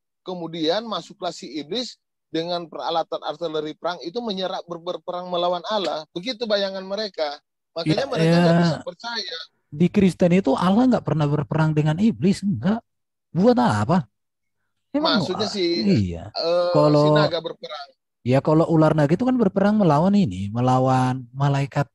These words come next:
Speaker 2: Mikael dan kalah. Kalau itu pun ibaratnya ya tempatnya para malaikat itu pada pertempuran, tidak mempengaruhi iman Kristen. Kenapa? Karena itu sementara waktu. Bukti di Ayub dan di dua ayat tadi, memang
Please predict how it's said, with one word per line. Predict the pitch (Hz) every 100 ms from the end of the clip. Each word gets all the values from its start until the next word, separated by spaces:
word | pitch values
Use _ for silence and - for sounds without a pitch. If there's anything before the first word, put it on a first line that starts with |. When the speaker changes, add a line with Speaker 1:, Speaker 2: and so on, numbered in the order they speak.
| -
Speaker 2:
Mikael | 170 - 208 127 82 82 - _ _ _
dan | 127 143
kalah. | - 208 131 135 175 - _ _ _ _ _ _ _ _ _
Kalau | 156 190 208
itu | 226
pun | 240 233
ibaratnya | 196 185 180
ya | 175 170
tempatnya | 175 165 160 - 151
para | 156 151 156
malaikat | 156 160 160 160 143
itu | 131
pada | 135 135
pertempuran, | 135 131 131 - 127 131 151 101 101 - _ _ _ _ _
tidak | 226 226 214
mempengaruhi | 214 202 214 214 214 214
iman | 208 202 202
Kristen. | 214 214 - 175
Kenapa? | 220 254 143 135 143 - _ _ _
Karena | - 226 247
itu | 247
sementara | 220 202 185 180
waktu. | 170 147 98 _ - 110 -
Bukti | 151 147 180
di | 156 175
Ayub | 127 117 185 202
dan | 143
di | 135
dua | 131 135 123
ayat | 120
tadi, | - 95 139 226 226 _ - _
memang | 190 247 277